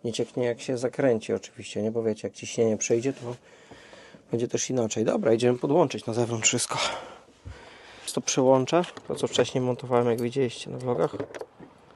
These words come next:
O, tutaj sobie nalewamy normalnie, pięknie tym, tym, mm, konewką, czy tam ze zbiornika, obojętnie z czego. Tutaj jest odpowietrzenie tego pierwszego zbiornika, tego największego.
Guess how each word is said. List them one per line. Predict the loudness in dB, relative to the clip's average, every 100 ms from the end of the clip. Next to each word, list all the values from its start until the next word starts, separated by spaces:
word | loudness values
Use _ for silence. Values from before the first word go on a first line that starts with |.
| -20 -20 _
O, | 0 0 0 -20 -16 -16 -16 -16
tutaj | 0 6 8 8
sobie | 4 2
nalewamy | 6 6 8 6 6 4
normalnie, | 2 4 4 4 2 -2 -16 -2
pięknie | 0 0 -4 -6 -6 -20 -20 -20 _ -20 -20 -20 -20 -20 -20 -20 -20 -20 _ _
tym, | -4 2
tym, | 10 10 8 0 0
mm, | 4 4 4
konewką, | 6 8 8 8 4 2
czy | 2
tam | 0 -2 -8 -4
ze | -4
zbiornika, | 0 0 0 2 2
obojętnie | 4 2 -2
z | 0
czego. | 2 2 -2 -12 -20 _ -20 -20 -20 -6
Tutaj | 4 10 10
jest | 8
odpowietrzenie | 0 0 0 0 4 4
tego | 4 2 2
pierwszego | 2 2 0 0 -2
zbiornika, | 0 0 0 0 2
tego | 4
największego. | 6 6 4 2 0 0 4 2